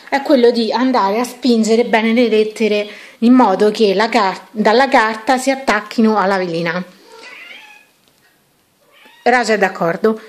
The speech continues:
E quindi vado a spingere in questo modo facendo aderire tutte quante le lettere. A questo punto andiamo a sollevare la velina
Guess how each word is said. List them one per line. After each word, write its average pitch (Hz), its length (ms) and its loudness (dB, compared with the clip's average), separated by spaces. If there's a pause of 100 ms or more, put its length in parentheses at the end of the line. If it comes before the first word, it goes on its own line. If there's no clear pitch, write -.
(260)
E 320 400 2
quindi 311 220 4
vado 233 220 2
a - 20 -4
spingere 254 460 4
in 208 80 -2
questo 214 340 0
modo 214 300 2
facendo 240 340 2
aderire 208 400 2
tutte 185 240 2
quante 190 300 -2
le 180 100 0
lettere. 180 600 -4 (880)
A 254 100 -14
questo 330 340 0
punto 202 300 0
andiamo 202 460 0
a 202 160 -14
sollevare 214 580 -4
la 175 120 -6
velina 170 540 -4